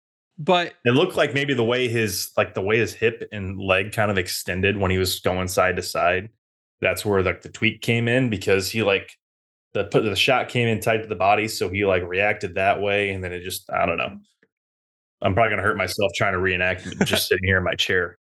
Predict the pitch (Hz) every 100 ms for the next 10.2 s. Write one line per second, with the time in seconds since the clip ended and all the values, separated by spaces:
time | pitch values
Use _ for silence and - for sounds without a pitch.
0 | _ 160 123 180 156 160 147 156 139 -
1 | _ - 143 143 151 135 139 135 131 127
2 | 139 123 131 131 127 131 135 - 135 -
3 | 139 - _ - 135 123 95 127 127 127
4 | 87 131 123 120 117 123 123 117 - _
5 | _ _ - 143 143 139 135 - 87 90
6 | 90 87 92 - _ _ _ - 156 170
7 | 196 208 180 180 175 165 156 180 175 175
8 | 170 151 151 160 135 135 139 147 131 135
9 | 131 127 - 127 - - 123 - 143 151
10 | -